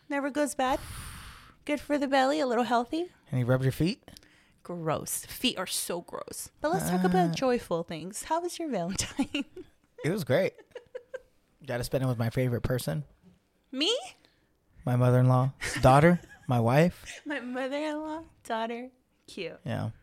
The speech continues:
Speaker 1: And one day
Speaker 2: Gotta
Speaker 1: it's
Speaker 2: spend
Speaker 1: gonna
Speaker 2: my
Speaker 1: be
Speaker 2: wife.
Speaker 1: with your little.
Speaker 2: We went out to get sushi.
Speaker 1: Ooh.
Speaker 2: That was very interesting, by the way. I won't touch on that topic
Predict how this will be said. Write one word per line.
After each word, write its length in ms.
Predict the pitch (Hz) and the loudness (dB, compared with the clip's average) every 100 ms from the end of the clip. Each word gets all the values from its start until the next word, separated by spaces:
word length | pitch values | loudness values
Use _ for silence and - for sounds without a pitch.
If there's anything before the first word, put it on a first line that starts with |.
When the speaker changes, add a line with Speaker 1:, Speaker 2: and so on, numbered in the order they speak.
| _ _ _ - - | _ _ _ -20 -8
Speaker 1:
And 80 | 254 | -4
one 100 | 254 | -2
day 80 | 285 | -2
Speaker 2:
Gotta 60 | |
Speaker 1:
it's 80 | 285 | 2
Speaker 2:
spend 160 | 170 151 | 4 6
Speaker 1:
gonna 100 | 120 | 4
Speaker 2:
my 60 | |
Speaker 1:
be 60 | 120 | 2
Speaker 2:
wife. 80 | 285 | -2
Speaker 1:
with 60 | 277 | -6
your 100 | 254 | -6
little. 420 | 269 285 196 190 - | -4 -6 -8 -10 -2
Speaker 2:
We 80 | |
went 160 | 151 131 | 2 2
out 80 | 135 | 2
to 80 | 135 | -2
get 140 | 127 | -6
sushi. 420 | - 139 156 147 139 _ _ _ | -6 -6 -4 -6 -8 _ _ _
Speaker 1:
Ooh. 720 | 202 233 349 320 262 320 392 392 - - | -14 -8 -6 -6 -6 -6 -8 -10 -18 0
Speaker 2:
That 80 | 160 | 2
was 100 | 165 | 4
very 260 | 151 175 175 | 8 8 10
interesting, 400 | 180 170 - 143 | 6 4 0 2
by 140 | 127 | 2
the 80 | 120 | 0
way. 240 | 120 117 - | -2 -4 -4
I 80 | 139 | 0
won't 220 | 151 151 | 4 4
touch 180 | 160 151 | 4 4
on 120 | 147 | 2
that 140 | 131 - | 2 0
topic 360 | 123 117 101 | -2 -2 -6